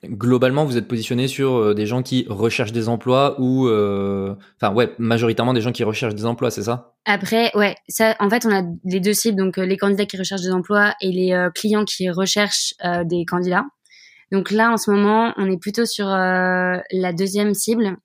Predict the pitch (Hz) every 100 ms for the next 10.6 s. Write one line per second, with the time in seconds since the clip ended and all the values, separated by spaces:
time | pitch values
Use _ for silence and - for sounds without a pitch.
0 | - 185 180 - 185 - 202 196 214 -
1 | _ _ _ _ - 190 - 214 214 220
2 | 226 - 185 185 185 180 185 190 185 190
3 | 208 208 190 180 190 196 196 202 208 190
4 | 180 180 196 190 190 202 220 - 190 190
5 | 196 185 180 180 175 170 _ _ _ 185
6 | 185 180 190 196 208 214 214 190 185 180
7 | 180 185 - 202 196 185 180 180 180 180
8 | 180 190 196 202 208 226 - 196 190 196
9 | 185 175 - _ _ 190 180 185 170 196
10 | 190 202 214 202 185